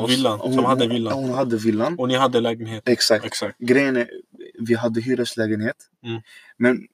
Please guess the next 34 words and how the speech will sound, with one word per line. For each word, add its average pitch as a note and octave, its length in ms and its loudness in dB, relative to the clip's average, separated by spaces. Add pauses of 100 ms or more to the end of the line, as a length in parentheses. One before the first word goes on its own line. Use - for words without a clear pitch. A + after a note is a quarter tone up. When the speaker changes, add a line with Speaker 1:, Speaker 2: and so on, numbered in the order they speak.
(100)
Speaker 1:
som B2+ 220 0
jag A#2+ 100 2
sa B2+ 200 4
i A#2 60 2
början, A2 360 0
vi G#2+ 80 -8
hade A2 240 -4
en G#2+ 100 -2
villa A2 320 2 (400)
förut, A2+ 440 2 (100)
också - 300 -4
vi. G#2+ 100 0 (400)
Speaker 2:
Mm. A#2 100 -12
Speaker 1:
Men A2+ 100 4
vi A2+ 60 6
sålde A#2+ 320 0
villan A#2 300 -2
för A2+ 140 -12
att A2 120 -12
min G#2+ 140 -6
mamma, A2 320 -4
eh, G#2+ 160 -2
min G#2+ 180 -6
pappa - 340 -6
och A2 60 0
min G#2+ 140 -2
bror G#2+ 200 -4 (240)
ska - 200 -16
kunna G#2+ 140 -4
Speaker 2:
Exakt. A2 280 2 (200)
Speaker 1:
resa A2+ 240 0
till G#2+ 100 -4
Sverige. A2 320 -2 (600)
Så G2+ 440 0